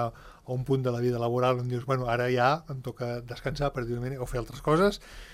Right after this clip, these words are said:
dius, «Caram, té d'haver-hi relleu generacional», però clar, eh,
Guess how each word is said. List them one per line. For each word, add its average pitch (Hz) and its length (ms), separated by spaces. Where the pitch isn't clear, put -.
dius, 123 120
«Caram, 139 280
té 123 200
d'haver-hi 127 480
relleu 131 420
generacional», 135 800
però - 80
clar, 170 240
eh, 120 540